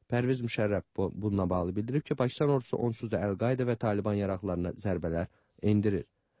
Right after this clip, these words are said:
Amerikanın prezident seçkilərində demokratlardan namizəd olmaq üçün yarışan Barack Obama son sorğulara görə New Hampshire'dəki primaries öncəsi Hillary Clinton on faiz qabaqlayır. New Hampshire'də Amerikanın Şimal Şərq ştatında öz partiya daxili namizədlərini müəyyənləşdirmək üçün keçirilən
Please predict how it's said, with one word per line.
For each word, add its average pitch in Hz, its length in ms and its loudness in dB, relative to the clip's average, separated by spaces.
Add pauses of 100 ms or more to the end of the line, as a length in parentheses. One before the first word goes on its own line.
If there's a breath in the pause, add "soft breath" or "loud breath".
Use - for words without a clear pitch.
(360)
Amerikanın 156 480 2
prezident 143 300 0
seçkilərində 135 480 2
demokratlardan 127 640 0
namizəd 113 340 0
olmaq 117 240 0
üçün 120 160 2
yarışan 117 380 0
Barack 113 420 0
Obama 113 400 0
son 95 240 -2
sorğulara 92 560 0
görə 135 220 2 (100)
New 135 160 2
Hampshire'dəki 135 560 0
primaries 101 560 0
öncəsi 120 360 0 (260 soft breath)
Hillary 147 320 2
Clinton 117 340 2
on 101 100 2
faiz 92 300 -2
qabaqlayır. 107 480 0 (580)
New 151 120 4
Hampshire'də 160 400 2
Amerikanın 143 400 0
Şimal 127 240 0
Şərq 120 240 0
ştatında 104 400 0
öz 123 160 0
partiya 110 320 0
daxili 104 320 0
namizədlərini 95 600 2
müəyyənləşdirmək 87 600 -2
üçün 78 160 -4
keçirilən 98 460 0